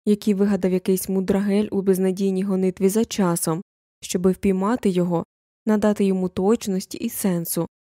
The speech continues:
сховати в механізми, щоби заглушити відчуття часу в людських серцях, яке, можливо, є найпевнішим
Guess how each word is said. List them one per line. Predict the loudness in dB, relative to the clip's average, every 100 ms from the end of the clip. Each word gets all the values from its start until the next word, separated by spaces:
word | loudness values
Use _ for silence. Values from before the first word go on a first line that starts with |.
| _ _ -12
сховати | -6 -2 -2 -2
в | -2
механізми, | -2 -4 -4 -2 0 0 0 0 -4 _ _ _ -10
щоби | -4 0 2
заглушити | 2 0 0 -2 -2 -2
відчуття | -2 -4 -2 -4
часу | -2 -4 -4 -4 -4
в |
людських | -4 -4 -4 -4
серцях, | -4 -6 -2 0 0 -4 -10 _ _ _ _
яке, | -4 -2 0
можливо, | 0 2 4 4
є | 2 0
найпевнішим | -2 -2 -2 -2 0 -2 -2 -6